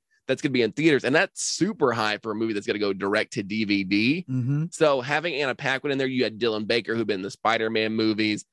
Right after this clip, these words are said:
Speaker 1: Brian Cox, who is now on, uh, Sev-,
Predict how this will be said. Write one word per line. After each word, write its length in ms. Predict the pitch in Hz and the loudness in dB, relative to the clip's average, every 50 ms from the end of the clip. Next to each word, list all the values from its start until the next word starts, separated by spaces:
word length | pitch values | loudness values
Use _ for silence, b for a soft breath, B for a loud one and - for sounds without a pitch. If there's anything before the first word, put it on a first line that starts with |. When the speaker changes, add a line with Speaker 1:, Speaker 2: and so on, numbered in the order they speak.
| _ _ _ _ _ - | _ _ _ _ _ -16
Speaker 1:
Brian 540 | - 113 107 120 120 123 123 117 110 104 104 | -8 -2 2 4 4 4 4 2 0 -2 -4
Cox, 600 | - - 131 123 120 123 113 107 - - - - - | -4 -2 0 2 2 2 0 -2 -6 -12 -16 -10 -4
who 140 | 131 117 113 | -2 0 0
is 180 | 110 101 85 | 0 -2 -2
now 280 | - 107 101 110 110 107 | 0 2 2 2 2 2
on, 340 | 87 101 95 98 92 - - _ _ _ - | 0 0 -2 -4 -6 -8 -10 _ _ _ -2
uh, 220 | 101 98 92 80 - | 0 0 0 0 -2
Sev-, 320 | - - 127 117 117 110 | 0 2 2 2 2 0